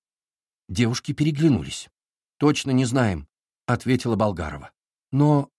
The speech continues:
повисла пауза. «Пожалуйста, не молчите», попросил я. «Она за неделю до пропажи странная стала»,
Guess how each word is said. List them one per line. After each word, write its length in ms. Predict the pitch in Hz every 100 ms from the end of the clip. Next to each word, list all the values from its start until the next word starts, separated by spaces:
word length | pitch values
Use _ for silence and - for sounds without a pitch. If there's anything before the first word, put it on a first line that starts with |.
| _ _ _ _ _ _ _ _ _
повисла 440 | 98 87 107 143
пауза. 520 | 139 104 76 71 - - _ _ _ _ _ _
«Пожалуйста, 560 | 101 85 62 - - 80
не 120 | 120
молчите», 680 | 147 147 - 90 - - _ _ _ _
попросил 500 | - 113 110 - 120
я. 280 | 85 67 - _ _ _ _ _ _ _ _ -
«Она 220 | 131 156
за 120 | 139
неделю 360 | 147 143 160 143
до 100 | 131
пропажи 540 | 143 - 185 117 - _
странная 560 | - - 147 120 110 107
стала», 420 | - 131 85 67